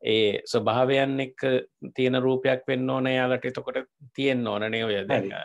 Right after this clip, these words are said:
Speaker 1: මේ
Speaker 2: අපේ තරම්
Speaker 1: තේජෝ
Speaker 2: රළු නෙමෙයි කොහොමත්. ඔව්.
Speaker 1: ඔව්, එතකොට
Speaker 2: දැන් අපේ
Speaker 1: මේ
Speaker 2: රළු රූප තියෙන්නේ බොහොම ටික කාලයයිනේ. අවුරුදු ඕනනම් පනහක් හැටක්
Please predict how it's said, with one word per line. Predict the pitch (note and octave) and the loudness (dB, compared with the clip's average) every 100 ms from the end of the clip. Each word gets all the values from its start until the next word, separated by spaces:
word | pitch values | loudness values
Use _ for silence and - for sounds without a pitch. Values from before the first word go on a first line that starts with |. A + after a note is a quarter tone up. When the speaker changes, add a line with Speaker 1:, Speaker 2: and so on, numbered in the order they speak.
| - | -12
Speaker 1:
මේ | A2+ - _ A#2+ - _ _ - | -12 -12 _ -18 -18 _ _ -6
Speaker 2:
අපේ | B2 D#3+ | 0 2
තරම් | A#2 | 4
Speaker 1:
තේජෝ | - A#2+ A#2+ | 4 4 4
Speaker 2:
රළු | - D#3 | 4 4
නෙමෙයි | D3+ D3+ F3 | 4 4 2
කොහොමත්. | E3+ C#3 A#2 A2 A#2+ _ | 0 -2 -2 -6 -14 _
ඔව්. | G#2+ - - _ _ _ _ _ _ | -10 -10 -18 _ _ _ _ _ _
Speaker 1:
ඔව්, | A2+ - | 0 0
එතකොට | - A#2+ A#2+ | -4 -2 0
Speaker 2:
දැන් | B2+ | 4
අපේ | B2+ D#3+ | 4 6
Speaker 1:
මේ | D#3 | 4
Speaker 2:
රළු | C3+ D3 | 4 4
රූප | D#3+ D#3+ D#3+ | 4 2 2
තියෙන්නේ | D#3 E3 D#3 | 2 2 4
බොහොම | C#3+ C#3 | 2 2
ටික | C#3 C3+ D3+ | 0 -2 -4
කාලයයිනේ. | D#3 E3+ E3 E3+ E3+ E3 | -2 -2 0 0 0 -2
අවුරුදු | D3+ D3 C#3+ D3 | -2 -2 -2 -2
ඕනනම් | D3 D3 | 0 -2
පනහක් | D3 C#3 C3+ C3 | -2 -2 -4 -4
හැටක් | C#3 C#3+ D#3 | -4 -4 -6